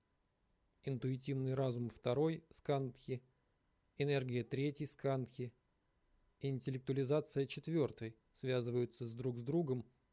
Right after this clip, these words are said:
для производства мыслей и эмоций. Таким образом, на уровне пятой стханки мы имеем шесть сфер, а также неконтролируемые и алогичные шаблоны рассудочного мышления.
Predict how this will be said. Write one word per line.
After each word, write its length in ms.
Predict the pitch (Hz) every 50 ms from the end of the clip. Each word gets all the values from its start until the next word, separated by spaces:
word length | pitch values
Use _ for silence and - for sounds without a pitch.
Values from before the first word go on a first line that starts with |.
| _ -
для 220 | 117 120 127 123
производства 600 | - 147 131 117 127 135 135 131 - - 131 127
мыслей 460 | 135 147 160 147 - - 131 131 - -
и 180 | - 147 147 156
эмоций. 560 | 160 156 143 120 113 - - - 110 113 - _ _ _ _ _ _ _ _ _ _ _ _ _ _ _ _ _ _ _ _ -
Таким 300 | 120 - - 127 123 -
образом, 480 | 156 156 160 165 170 143 147 160 143 - - _ _ _ _ _ _ _ _ _ _ _
на 140 | 120 127 131
уровне 340 | 135 135 135 131 139 139 -
пятой 300 | - 147 131 - 135 -
стханки 580 | - - - - - 170 170 160 - - -
мы 240 | 143 139 143 143 147
имеем 340 | 147 151 151 143 143 143 139
шесть 440 | - - - 151 143 143 - - -
сфер, 520 | - - - - 143 139 123 113 - - _ _ _ _ _ _ _ _ _ _ _ _ _ _ _ _ -
а 80 | 123
также 320 | - - 127 123 117 123 123
неконтролируемые 1120 | 123 123 - - 120 110 - 123 127 123 131 151 160 156 151 143 143 131 127 123 117 113 - _ _ _ _ _ _ -
и 80 | 139
алогичные 680 | 131 127 131 131 131 131 151 156 - - 139 135 135 123
шаблоны 540 | - - 131 131 131 131 147 147 135 131
рассудочного 720 | 127 127 123 - - - 135 120 120 - - 131 123 123 123
мышления. 640 | 127 139 135 - - 139 127 107 104 107 110 117 117